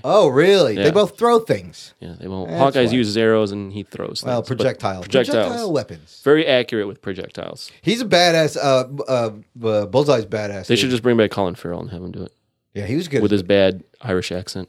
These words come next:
Speaker 1: He, well, why did he even? Isn't he Irish? He's
Speaker 2: He is
Speaker 1: English.
Speaker 2: actually Irish,
Speaker 1: Yeah.
Speaker 2: uh, but I don't know what kind of accent he had in that
Speaker 1: Or he was
Speaker 2: movie.
Speaker 1: trying to do American and didn't work.
Speaker 2: Maybe that was what
Speaker 1: Just
Speaker 2: it was.
Speaker 1: fucking talk how you talk. It doesn't matter.
Speaker 2: And he also had, like, the weird, like, drawn in tattoo on his forehead.
Speaker 1: Yeah, I'd rather, you know what? Just put a, the hood on with the thing. It looks cool. It'll be fine.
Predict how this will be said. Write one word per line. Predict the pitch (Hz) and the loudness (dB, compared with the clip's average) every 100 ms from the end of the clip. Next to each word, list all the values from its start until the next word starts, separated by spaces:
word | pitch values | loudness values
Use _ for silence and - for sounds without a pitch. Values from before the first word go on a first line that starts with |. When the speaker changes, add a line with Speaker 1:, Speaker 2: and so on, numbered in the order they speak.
| - | -12
Speaker 1:
He, | 170 | -12
well, | 190 120 208 | -12 -8 -8
why | 214 240 | -6 -6
did | 269 277 | -8 -8
he | 269 | -8
even? | 269 240 226 202 - _ | -8 -8 -6 -8 -10 _
Isn't | 165 196 330 | -8 -6 -6
he | 285 | -4
Irish? | 269 320 330 | -4 -4 -6
He's | 226 185 | -10 -8
Speaker 2:
He | |
is | 208 | 2
Speaker 1:
English. | 170 139 | 2 4
Speaker 2:
actually | 127 123 107 | 0 0 -4
Irish, | 92 87 - _ | -4 -8 -14 _
Speaker 1:
Yeah. | 120 104 | -8 -6
Speaker 2:
uh, | 95 | -8
but | 107 113 | -4 -4
I | 123 | -2
don't | 131 | -2
know | |
what | 127 120 | 0 -2
kind | 110 95 | -2 -8
of | |
accent | 92 90 92 92 | -10 -12 -14 -14
he | |
had | 90 87 | -16 -16
in | - | -4
that | |
Speaker 1:
Or | 147 | -2
he | 175 | 0
was | 147 | 0
Speaker 2:
movie. | |
Speaker 1:
trying | 180 170 | 0 0
to | |
do | 160 | 0
American | 135 127 139 143 151 | 0 0 0 -2 -2
and | 147 139 | -4 -4
didn't | 147 | -6
work. | 139 143 | -8 2
Speaker 2:
Maybe | 135 147 117 | 4 6 6
that | 110 | 2
was | 98 90 | 0 -2
what | 87 | -4
Speaker 1:
Just | 85 | -4
Speaker 2:
it | |
was. | 87 | -6
Speaker 1:
fucking | - 165 165 | -12 -12 -12
talk | - 80 | -8 -8
how | 156 | -6
you | 139 123 | -6 -4
talk. | 135 131 | -4 -4
It | 101 | -4
doesn't | 175 156 | -2 0
matter. | 131 175 107 85 _ | 2 2 2 -2 _
Speaker 2:
And | 107 104 | 0 2
he | |
also | 98 95 95 | 2 0 -2
had, | 87 | -4
like, | 87 | -6
the | 87 | -8
weird, | 90 90 87 - _ _ | -4 -4 -6 -16 _ _
like, | - _ _ _ _ | -20 _ _ _ _
drawn | - 101 92 90 | -4 0 0 0
in | 87 87 | -2 -4
tattoo | - 90 - 90 | -8 -8 -8 -10
on | 90 | -10
his | 90 | -12
forehead. | - 101 - 87 104 | -14 -14 -12 -14 -4
Speaker 1:
Yeah, | 135 175 165 | 2 4 2
I'd | 170 175 | -2 -2
rather, | 240 233 214 | 0 4 4
you | 196 202 | 2 2
know | |
what? | 226 226 | 2 2
Just | 233 | -4
put | - 196 | -6 -2
a, | 135 | -2
the | 117 123 | -2 -2
hood | 107 113 | -2 -2
on | 117 113 | -2 -2
with | 113 | -6
the | 110 | -8
thing. | - 117 | -4 -4
It | 110 101 | -4 -8
looks | 110 - | -10 -8
cool. | 113 107 107 240 | -4 -2 0 0
It'll | 220 | 0
be | 143 | -2
fine. | 120 135 123 117 | 0 2 2 -2